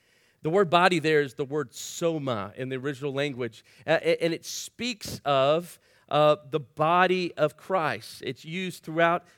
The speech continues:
the New Testament to speak of the church as the body of Jesus Christ. And so what we learn about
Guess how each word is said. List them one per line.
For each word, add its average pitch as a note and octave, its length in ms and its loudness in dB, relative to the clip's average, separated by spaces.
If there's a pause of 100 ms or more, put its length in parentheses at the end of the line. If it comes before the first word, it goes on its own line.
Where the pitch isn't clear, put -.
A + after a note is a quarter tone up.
(120)
the D3+ 80 -8
New D3 180 -4
Testament D#3 640 -4
to C#3+ 120 -16
speak - 440 -8
of D3 400 4
the C#3 100 -10
church C#3+ 560 -4
as C3 160 -6
the C#3 80 -12
body D3 340 0
of C#3 100 -4
Jesus B2 380 -14
Christ. - 520 -8 (340)
And F3 140 2
so G3 120 -2
what F#3+ 140 -2
we F3+ 120 2
learn A3+ 440 -2
about D3+ 480 2